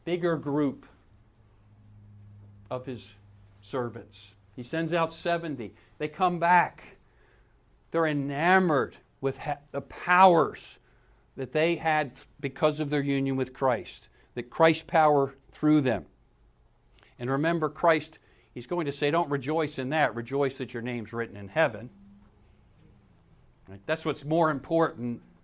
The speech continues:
than what you see ministerially, your ministerial fruit. Because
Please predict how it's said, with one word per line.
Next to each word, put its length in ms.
than 480
what 180
you 100
see 280
ministerially, 1000
your 100
ministerial 600
fruit. 480
Because 400